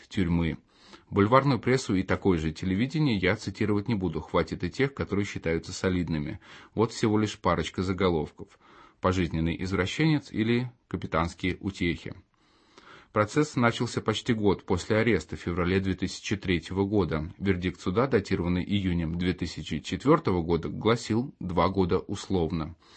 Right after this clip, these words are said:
Тополовский подал апелляцию, прокурор тоже. Почувствовав, что дело разваливается, он лишь требовал ужесточения условного наказания. На суде потерпевшие допустили возможность, что они давали ложные показания.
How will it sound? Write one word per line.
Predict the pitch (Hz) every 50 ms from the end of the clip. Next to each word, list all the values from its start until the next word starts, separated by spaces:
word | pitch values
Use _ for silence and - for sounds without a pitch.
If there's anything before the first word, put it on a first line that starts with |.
| - - - - - -
Тополовский | 98 92 - 107 127 156 - - - -
подал | 98 - 110 104 107 110 117
апелляцию, | 117 117 - 123 101 92 85 78 - - - 82 78
прокурор | - 87 87 - - 95 95 98 98
тоже. | 98 - 98 85 80 85 78 73 80 - _ _ _ - - - - - - - - _
Почувствовав, | - 95 - - 110 98 - - 95 90
что | - - 101
дело | 98 98 95 90 92 92
разваливается, | 98 98 101 117 135 151 160 147 143 143 139 - - 98
он | 107 110 98 -
лишь | - 98 101 95 -
требовал | - 95 110 113 110 117 120 120 -
ужесточения | - 113 101 104 98 - - 95 90 - - 92 95 104 110 104 - - _ _
условного | - 104 - - 101 90 82 85 85 82 82
наказания. | 87 95 95 - 101 98 98 98 85 82 80 78 78 78 82 - _ _ _ _ _ _
На | - 110
суде | 101 - - 104 110 131 135
потерпевшие | - 123 - 107 92 - - 117 117 - - 113
допустили | 104 104 - - 107 - - - 101 95
возможность, | 87 87 87 95 101 113 123 147 147 156 139 117 101
что | - - - 101 92
они | 101 110 107
давали | 107 98 92 95 98 110 117 - -
ложные | 101 117 113 104 92 82 78 90 90 90
показания. | - 101 95 - 110 110 110 113 98 87 82 78 78 73 73 87 98 107